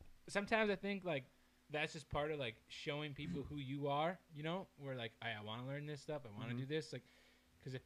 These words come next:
Speaker 1: you're gonna end up, like, with a dickhead, like, they're not gonna recommend your name. So then
Speaker 2: Yeah.
Speaker 1: all of a sudden you end up with somebody that's
Speaker 2: And
Speaker 1: nice and, like,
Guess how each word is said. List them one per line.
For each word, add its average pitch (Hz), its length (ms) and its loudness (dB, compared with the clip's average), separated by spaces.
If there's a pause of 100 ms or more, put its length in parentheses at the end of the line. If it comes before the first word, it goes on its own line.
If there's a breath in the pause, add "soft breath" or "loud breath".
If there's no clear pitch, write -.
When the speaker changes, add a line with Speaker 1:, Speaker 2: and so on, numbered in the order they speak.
(120)
Speaker 1:
you're 147 120 -8
gonna 180 140 2
end 165 160 2
up, 160 120 4
like, 147 160 0
with 117 140 -6
a 113 40 -6
dickhead, 120 560 4
like, 107 160 -8 (1120)
they're 135 160 6
not 151 220 4
gonna 139 180 2
recommend 127 460 2
your 110 80 -4
name. 127 300 2
So 113 80 -10
then 123 100 4
Speaker 2:
Yeah. 131 120 12
Speaker 1:
all 117 60 10
of - 40 4
a 131 40 -2
sudden 139 140 -6
you 123 100 -2
end 131 140 2
up 120 80 2
with 120 100 -8
somebody 123 260 -2
that's 110 100 4
Speaker 2:
And 151 180 8
Speaker 1:
nice 131 380 0
and, 107 100 -10
like, 98 160 -10